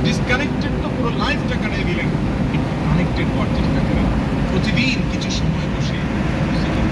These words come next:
করেন, চলতে ফিরতে আল্লাহকে স্মরণ করুন। আপনি উপকৃত হবেন, আপনার কলব জিন্দা হবে, আপনার নামাজ কবুল হবে। লা ইলাহা ইল্লা আনতা সুবহানাকা ইন্নী কুনতু মিনাজ জালিমিন। অপর দিকে তাকান, কত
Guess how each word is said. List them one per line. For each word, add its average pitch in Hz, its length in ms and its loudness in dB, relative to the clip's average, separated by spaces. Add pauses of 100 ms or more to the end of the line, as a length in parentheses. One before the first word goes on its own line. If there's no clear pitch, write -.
করেন, 156 180 0 (240)
চলতে 160 280 2
ফিরতে 151 300 0 (1120)
আল্লাহকে - 360 0
স্মরণ - 260 0 (180)
করুন। - 160 2 (360)
আপনি - 260 0
উপকৃত - 360 2 (120)
হবেন, 247 220 0 (420)
আপনার - 240 -2 (120)
কলব 190 280 2
জিন্দা 160 320 2
হবে, - 180 0 (520)
আপনার 156 180 0 (120)
নামাজ - 380 0 (680)
কবুল 156 320 2
হবে। - 160 2 (520)
লা 143 60 2 (140)
ইলাহা 160 360 2
ইল্লা 147 260 2
আনতা - 300 -2
সুবহানাকা - 400 -2 (160)
ইন্নী - 240 0
কুনতু - 240 0
মিনাজ - 240 2
জালিমিন। - 340 2 (280)
অপর - 280 0
দিকে - 220 2
তাকান, - 280 2 (160)
কত - 140 2